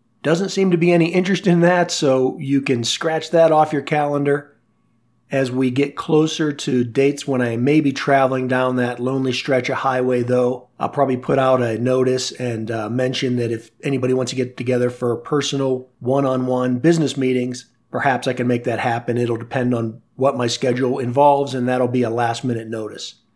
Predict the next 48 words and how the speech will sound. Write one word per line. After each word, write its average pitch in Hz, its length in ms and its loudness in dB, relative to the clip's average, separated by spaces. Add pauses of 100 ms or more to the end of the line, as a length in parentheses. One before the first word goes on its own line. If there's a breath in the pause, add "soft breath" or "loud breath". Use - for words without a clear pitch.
(680)
But 135 100 -2
for 143 140 -2
now, 151 200 2
it 165 60 -2
looks 151 240 -2
like 143 140 0
there 135 80 0
definitely 135 400 0
won't 135 200 0
be 135 120 2
any 131 100 0
Wealth 127 240 2
Study 127 260 -2
meetups 123 420 -2
that 120 120 -4
are 117 80 -2
gonna 117 160 -4
occur 127 340 -2
between 120 360 -4
now 117 220 -4
and 113 60 -4
the 110 120 -4
end 107 100 -6
of 104 60 -8
the 101 80 -10
year. 95 320 -14 (840)
Okay, 131 300 -2
so 123 240 -4
hey, 135 300 -2
how 170 180 2
about 151 220 0
the 131 80 -10
stock 135 360 -2
market? 101 420 -10 (460)
And - 80 -12
speaking 185 380 0
of 160 60 4
the 143 80 2
stock 143 400 0
market, 135 420 0
if 120 160 -8
you're 165 160 4
receiving 156 640 -2
the 127 80 -2
blog 135 440 -2
post 135 420 -4
notice 131 640 0
updates 127 640 -4